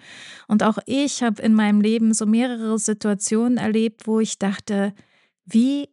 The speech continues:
können Menschen so etwas tun? Wie kann es sein, dass Menschen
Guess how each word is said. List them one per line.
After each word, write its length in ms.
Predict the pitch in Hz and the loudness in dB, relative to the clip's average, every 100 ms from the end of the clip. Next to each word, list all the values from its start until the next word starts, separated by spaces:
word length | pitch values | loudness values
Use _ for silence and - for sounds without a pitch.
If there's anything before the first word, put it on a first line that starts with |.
| _ _ _ _ | _ _ _ _
können 520 | - 240 240 247 247 | -4 0 2 2 2
Menschen 520 | 214 214 220 - 233 220 | 2 2 0 0 2 2
so 220 | 208 233 | 2 0
etwas 480 | - 220 226 226 - | -2 -4 -4 -4 -6
tun? 640 | - 269 220 156 185 - - | -6 -2 0 0 -6 -10 -6
Wie 180 | 226 262 | -4 -4
kann 280 | - 247 220 | -2 0 2
es 220 | 208 - | 0 0
sein, 540 | 214 208 214 208 220 - - - _ - | 2 2 4 2 2 -2 -14 -20 _ -2
dass 240 | 208 - | 0 4
Menschen 800 | 208 214 240 - 220 220 226 | 4 4 4 2 4 4 4